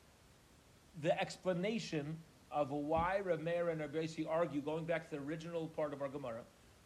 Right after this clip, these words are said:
why they argue as far as how often we sprinkle the Kohen Gadol. Rav Meir said every day. Rav Yossi said only on day three and day seven. Okay? Now, there was a third opinion. The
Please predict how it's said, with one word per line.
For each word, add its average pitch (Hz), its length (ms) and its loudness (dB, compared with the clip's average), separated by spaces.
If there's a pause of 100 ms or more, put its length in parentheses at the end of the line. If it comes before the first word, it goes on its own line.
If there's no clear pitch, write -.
why 165 380 2
they 170 240 0
argue 135 560 2 (880)
as 139 320 0 (100)
far 160 380 6
as 135 540 2 (100)
how 156 260 2
often 143 480 0
we 165 80 -4
sprinkle 143 640 -8
the 123 80 -8
Kohen 120 320 -4
Gadol. 107 160 -8 (1200)
Rav 123 120 -10
Meir 170 180 4
said 165 200 0
every 131 160 -6
day. 147 260 0 (420)
Rav 117 80 -8
Yossi 165 260 -4
said 160 220 0
only 170 180 -2
on 156 100 -2
day 143 120 -4
three 135 180 -8
and 127 100 -6
day 117 100 -8
seven. 104 200 -10 (560)
Okay? 175 260 0 (540)
Now, 143 220 2
there 151 140 0
was 165 180 2
a 165 60 0
third 202 360 -2
opinion. 143 440 -4 (1600)
The 131 60 -10